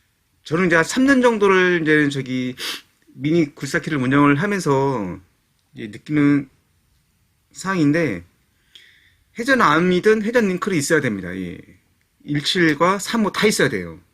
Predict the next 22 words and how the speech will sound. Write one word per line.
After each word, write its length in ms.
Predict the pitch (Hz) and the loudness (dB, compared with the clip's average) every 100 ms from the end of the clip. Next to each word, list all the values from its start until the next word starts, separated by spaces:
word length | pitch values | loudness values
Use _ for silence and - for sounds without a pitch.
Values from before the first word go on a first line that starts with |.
| _ | _
예. 300 | 98 92 90 101 _ _ _ _ _ _ _ _ _ _ _ _ | -16 -16 -16 -20 _ _ _ _ _ _ _ _ _ _ _ _
저는 180 | - 160 | -6 -6
이제 80 | 156 | -2
청주, 640 | - 320 302 277 262 247 220 | 4 4 4 2 2 0 0
청주에 340 | 277 320 277 | 2 4 4
있는데, 520 | 208 170 151 170 90 85 _ _ _ _ - - _ _ _ - | 2 2 2 2 0 -8 _ _ _ _ -20 -20 _ _ _ -10
청주에 340 | 269 254 240 | -6 0 0
그나마 320 | - 170 175 | 2 4 6
요즘에 320 | 151 135 156 156 | 4 2 2 2
이제 200 | 143 139 | 2 0
보면은 540 | 127 131 139 143 131 - - - _ - | -2 -2 0 0 -2 -10 -16 -16 _ -14
아파트 400 | 120 - 160 156 | -12 -8 -8 -4
신축 320 | - 247 220 | -4 -2 0
현장에서 640 | 196 165 151 147 156 90 - _ _ _ _ _ _ _ _ _ _ _ _ _ _ _ | 2 4 2 2 -2 -2 -10 _ _ _ _ _ _ _ _ _ _ _ _ _ _ _
그 220 | 170 143 - _ | -10 -10 -12 _
공일칠을 440 | 180 240 262 233 | -2 2 2 2
부를 220 | 165 147 | 2 0
때 320 | 147 160 220 _ _ _ _ _ _ _ _ _ _ _ _ - | 2 2 0 _ _ _ _ _ _ _ _ _ _ _ _ -10
회전 220 | 262 294 | 0 2
링크를 260 | 208 247 269 | 4 4 2
찾습니다. 480 | - 220 208 135 104 | 0 0 0 0 0
예. 340 | 95 87 82 | -4 -10 -14